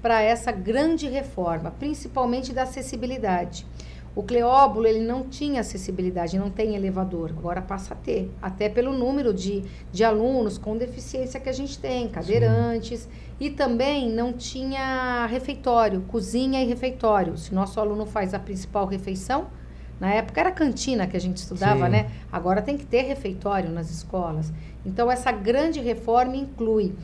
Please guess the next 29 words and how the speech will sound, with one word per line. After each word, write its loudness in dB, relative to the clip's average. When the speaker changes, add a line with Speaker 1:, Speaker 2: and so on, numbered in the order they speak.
Speaker 1:
uma -2
cozinha, 0
um 0
refeitório 2
e -6
também 0
o 2
elevador. -2
É, 0
nós 0
temos 0
o -2
Irmã 2
Dolores, 6
na 0
Rua 2
Bittencourt, -2
que 0
é 6
a 4
escola 0
Irmã 2
Dolores, 2
que -10
vai 2
pra -6
um 0
novo 0
espaço. -2